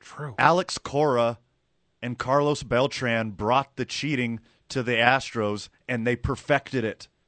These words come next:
Speaker 2: That is how it happened.
Speaker 1: From the texter, "Let's go, Breggy." Yes,
Speaker 2: See,
Speaker 1: I,
Speaker 2: there
Speaker 1: I,
Speaker 2: we
Speaker 1: I
Speaker 2: go.
Speaker 1: get it.
Speaker 2: Yeah, baby.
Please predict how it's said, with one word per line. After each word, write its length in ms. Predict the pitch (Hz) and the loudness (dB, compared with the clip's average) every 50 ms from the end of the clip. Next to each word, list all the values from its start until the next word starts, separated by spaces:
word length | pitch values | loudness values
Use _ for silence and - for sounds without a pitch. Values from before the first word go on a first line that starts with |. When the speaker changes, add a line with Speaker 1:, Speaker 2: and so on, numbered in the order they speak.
| _ _ _ _ _ | _ _ _ _ _
Speaker 2:
That 160 | - 127 135 139 | 0 2 2 2
is 140 | 147 127 - | 0 -2 -2
how 280 | - 117 117 - 143 | 0 2 4 4 4
it 80 | 143 120 | 2 4
happened. 460 | 117 131 131 131 - 123 95 80 - _ _ _ _ _ _ _ _ _ _ _ _ _ _ _ _ _ _ _ _ _ _ _ _ _ | 4 4 4 4 0 -4 -4 -4 -8 _ _ _ _ _ _ _ _ _ _ _ _ _ _ _ _ _ _ _ _ _ _ _ _ _
Speaker 1:
From 220 | - 143 143 139 | -8 -6 -6 -6
the 240 | 131 123 120 113 107 | -6 -8 -8 -10 -12
texter, 540 | 104 - - 147 135 - - - 113 110 110 - _ _ _ _ _ _ _ _ _ _ _ | -10 -6 -6 -6 -6 -8 -10 -12 -12 -12 -12 -14 _ _ _ _ _ _ _ _ _ _ _
"Let's 160 | - 120 - | -16 -14 -12
go, 160 | - - 120 107 | -10 -10 -10 -6
Breggy." 420 | 98 120 123 127 117 107 101 92 - _ | -4 -2 -2 -2 -2 -6 -10 -16 -16 _
Yes, 300 | - 139 143 139 113 - | 0 0 2 2 0 0
Speaker 2:
See, 260 | - 143 139 139 135 | 2 4 4 4 4
Speaker 1:
I, 40 | 135 | 4
Speaker 2:
there 140 | 196 233 226 | 4 4 4
Speaker 1:
I, 40 | 139 | 4
Speaker 2:
we 120 | 113 101 | 4 0
Speaker 1:
I 80 | 143 143 | -2 0
Speaker 2:
go. 180 | - 214 113 - | 2 4 6 6
Speaker 1:
get 140 | 175 175 156 | 6 6 4
it. 40 | 151 | 4
Speaker 2:
Yeah, 200 | 202 220 180 123 | 4 6 4 4
baby. 480 | 95 - 101 101 117 135 156 190 190 | 2 0 -2 -2 -2 -2 -2 -4 -8